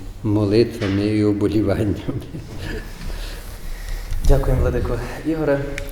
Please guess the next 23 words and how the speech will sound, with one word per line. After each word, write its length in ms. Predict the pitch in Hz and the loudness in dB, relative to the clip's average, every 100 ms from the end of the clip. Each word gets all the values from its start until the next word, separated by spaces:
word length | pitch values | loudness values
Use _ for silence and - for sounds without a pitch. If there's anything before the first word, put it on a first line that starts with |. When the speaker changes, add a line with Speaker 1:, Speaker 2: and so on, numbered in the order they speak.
| - - - - | -10 -10 -12 -10
Speaker 2:
Перед 160 | 117 120 | -8 -6
тим, 80 | 123 | -4
як 100 | - | -2
передати 500 | 120 113 110 113 110 | -2 0 -2 -2 -6
слово 400 | - 110 110 107 - - | -4 -2 -2 -4 -8 -10
Преосвященному 680 | 147 - - - 104 104 101 | -8 -8 -6 -6 -4 -4 -4
владиці 360 | 104 107 - | -6 -6 -6
Венедикту, 540 | 127 139 170 175 156 143 147 - - - - | -6 -4 -6 -2 -2 -2 -4 -12 -12 -12 -10
деяка 240 | 104 101 110 - - - | -10 -8 -8 -8 -8 -8
інформаційна 420 | 110 110 127 120 | -6 -6 -4 -2
довідка, 420 | 147 165 - 117 | -2 -2 -4 -6
це 280 | - 104 98 98 - - | -6 -8 -8 -10 -12 -10
те, 60 | 101 | -10
що, 300 | - 110 101 101 - | -8 -6 -6 -8 -10
власне, 240 | 98 - | -10 -8
Чикагська 460 | 101 - 95 - 101 | -10 -8 -10 -8 -10
єпархія, 460 | 101 110 - 110 101 - - - - | -6 -6 -4 -6 -6 -10 -12 -14 -10
згідно 340 | 117 117 113 | -8 -6 -6
з 40 | 113 | -4
даними 440 | 117 113 110 107 95 - - - 110 | -2 -2 -2 -6 -8 -10 -12 -12 -6
на 220 | 107 95 95 101 113 | -6 -6 -8 -10 -8
минулий 300 | 110 107 113 | -6 -4 -2
рік, 220 | 151 | -4